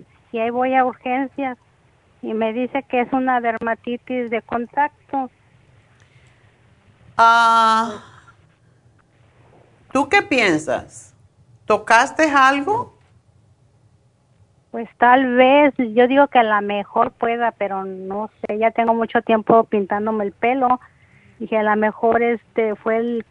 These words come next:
Speaker 1: químico, porque en cuan-, bueno, cuando me lo pinté no me pasó nada, ¿verdad? Yo creo que pocos días pasó eso y a lo mejor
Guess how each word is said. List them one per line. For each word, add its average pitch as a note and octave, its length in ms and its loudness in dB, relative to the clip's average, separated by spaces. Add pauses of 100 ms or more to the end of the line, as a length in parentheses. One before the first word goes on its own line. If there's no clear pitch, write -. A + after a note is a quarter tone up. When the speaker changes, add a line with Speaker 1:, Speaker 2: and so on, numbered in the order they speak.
Speaker 1:
químico, C4+ 640 0
porque A3 300 -4
en G#3 80 -6
cuan-, G#3 280 -6 (380)
bueno, A3+ 360 0
cuando A3 320 -2
me A3 100 -2
lo A3 100 0
pinté A#3 440 0
no D#4 120 6
me D4 100 4
pasó B3+ 360 -2
nada, B3+ 320 -2
¿verdad? A#3+ 340 -4 (340)
Yo A#3+ 140 -6
creo C#4 160 -6
que C4+ 80 -8
pocos C4+ 480 -4
días C4 240 -2
pasó C4 320 -2
eso C#4 260 -2
y A3+ 300 -4
a G3+ 80 -2
lo G#3 160 -4
mejor G#3+ 380 -6